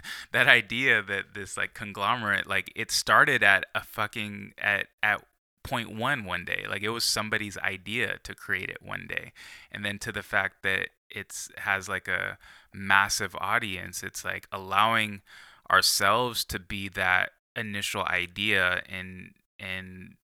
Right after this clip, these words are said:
stay with that process of growing. It doesn't turn into, like, something great or big overnight. Um, but the,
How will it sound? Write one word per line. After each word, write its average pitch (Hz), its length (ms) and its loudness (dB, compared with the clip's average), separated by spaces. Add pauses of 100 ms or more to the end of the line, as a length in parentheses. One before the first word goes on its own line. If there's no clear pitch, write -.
stay - 360 0
with 104 500 -4
that 92 260 -2
process 98 600 0
of 90 160 -16
growing. 95 420 -4
It - 140 -10
doesn't 107 340 -2
turn 104 300 -2
into, 95 540 -8 (840)
like, 87 200 -4
something 95 540 -6
great 98 380 0 (300)
or 98 120 -8
big 101 420 0
overnight. 95 680 -2 (600)
Um, 90 460 -8 (640)
but 98 340 -2 (120)
the, 98 440 -6